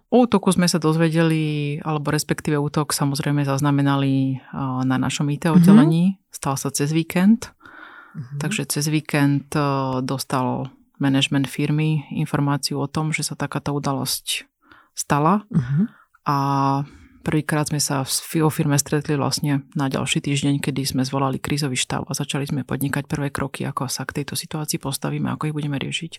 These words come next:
Speaker 2: Čo to vlastne znamenalo pre firmu? Že sa niečo takéto ako udialo, ehm, znamenalo to, že sa museli obmedziť, musela sa obmedziť nejaká výroba alebo úplne prerušiť? Ehm, ten hackerský útok bol v akom rozsahu?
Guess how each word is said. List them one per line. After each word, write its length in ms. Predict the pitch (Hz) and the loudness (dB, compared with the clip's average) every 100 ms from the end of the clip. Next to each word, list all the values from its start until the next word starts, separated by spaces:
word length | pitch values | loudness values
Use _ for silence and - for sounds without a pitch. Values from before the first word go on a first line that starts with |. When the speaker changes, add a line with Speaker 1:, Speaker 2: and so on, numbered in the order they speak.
| - _ _ - | -20 _ _ 0
Speaker 2:
Čo 160 | 220 226 | 2 4
to 100 | 269 233 | 4 4
vlastne 400 | 175 170 165 175 | 2 4 4 4
znamenalo 640 | 160 165 160 170 156 156 - | 6 8 8 8 8 6 4
pre 160 | 147 | 2
firmu? 480 | 143 151 147 151 151 _ _ _ _ | 4 2 4 2 0 _ _ _ _
Že 120 | 165 - | 6 8
sa 80 | |
niečo 240 | 180 170 185 | 8 8 6
takéto 320 | 165 - - | 4 4 2
ako 240 | 151 - | 2 2
udialo, 460 | 180 156 170 160 156 | 2 4 6 6 4
ehm, 80 | - 147 143 143 135 147 | 2 0 0 -2 -2 0
znamenalo 560 | 165 165 170 160 165 | 2 2 4 4 2
to, 160 | 151 160 156 | 2 0 2
že 400 | 156 156 151 151 - _ _ _ | 2 2 2 -2 -8 _ _ _
sa 160 | - 180 | -2 4
museli 320 | 165 165 147 | 4 4 0
obmedziť, 640 | - 147 175 208 240 - 165 | 2 6 8 8 6 4 4
musela 240 | 160 160 | 4 4
sa 160 | - - | 2 4
obmedziť 320 | 160 185 196 | 6 8 8
nejaká 320 | 190 180 180 | 8 6 4
výroba 480 | 165 170 156 156 139 | 4 6 6 6 4
alebo 320 | 143 143 139 | 4 4 4
úplne 320 | 156 202 185 | 6 6 8
prerušiť? 800 | 175 170 165 160 156 156 - - | 8 6 6 4 2 2 0 -6
Ehm, 480 | 165 139 139 139 151 _ | -2 0 0 -2 -6 _
ten 160 | 156 | 6
hackerský 400 | 151 - - 160 | 6 4 0 0
útok 160 | 151 147 | 0 0
bol 160 | 151 139 | 0 -2
v 80 | |
akom 240 | 147 - 156 | -4 -2 -2
rozsahu? 480 | 151 - 143 139 | 0 -2 -2 -4